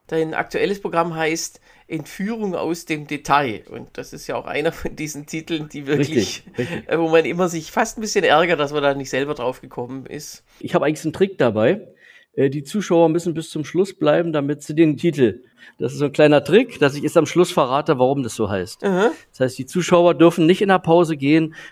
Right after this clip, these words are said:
Speaker 2: ohne diese Gewissheit dann zu bekommen. <laughs>
Speaker 1: Ja, das sollen sie sowieso nicht, aber wenn das bei dir so
Speaker 2: <laughs>
Speaker 1: klappt, dass sie dann auch wirklich nicht gehen.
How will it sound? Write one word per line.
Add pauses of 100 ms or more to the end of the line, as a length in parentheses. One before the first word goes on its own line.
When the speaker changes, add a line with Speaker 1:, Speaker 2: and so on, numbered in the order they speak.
Speaker 2:
ohne
diese
Gewissheit
dann
zu
bekommen. (180)
<laughs> (960)
Speaker 1:
Ja, (560)
das
sollen
sie
sowieso
nicht,
aber
wenn
das
bei
dir
so
Speaker 2:
<laughs>
Speaker 1:
klappt,
dass
sie
dann
auch
wirklich
nicht
gehen.